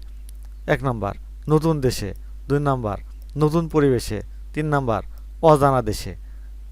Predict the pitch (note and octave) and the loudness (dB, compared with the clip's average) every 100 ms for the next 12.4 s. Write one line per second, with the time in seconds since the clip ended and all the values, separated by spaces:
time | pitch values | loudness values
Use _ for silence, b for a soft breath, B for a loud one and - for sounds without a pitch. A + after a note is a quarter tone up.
0 | - - - - D#3+ F3+ E3 F3 E3 E3 | -14 -14 -10 -4 2 4 4 2 4 2
1 | E3+ - - - A2 F#2+ - - B B | 0 -6 -4 0 0 -2 -8 -14 B B
2 | B - E3 E3 E3+ E3 E3 E3 D#3+ - | B -2 4 6 6 4 6 6 4 -6
3 | - A2+ G2 - b b b - D#3+ D#3 | -2 0 2 -2 b b b 4 8 8
4 | C3 G2 A2 C#3+ - - - - - B2 | 6 0 0 -4 -12 -14 -14 -14 -12 -2
5 | A#2 F#2 - - - - - - - - | 0 0 -4 -12 -14 -14 -14 -12 -8 -2
6 | F#3+ F#3+ - F3+ F3 D#3+ C3+ - C#3+ C3 | 4 4 4 2 6 6 6 4 0 0
7 | C3+ C#3 D3+ - - C3+ - A2+ - C3 | 0 -2 -4 -8 -4 -4 -2 -4 -2 -4
8 | - b b b b - E3 D#3 D#3+ D#3+ | -6 b b b b 0 6 6 6 4
9 | D3 D3 D3 D3+ b b - - C#3 D3 | 6 8 6 2 b b -8 -4 0 0
10 | - C3+ C#3 C#3 C3+ - C#3 C#3 - b | 0 -2 0 0 0 -2 -2 -2 -4 b
11 | b - - C#3 B2+ C3 - C3+ - C3 | b -8 0 0 2 0 4 2 2 -4
12 | - G#2 F#2+ | -2 -4 -4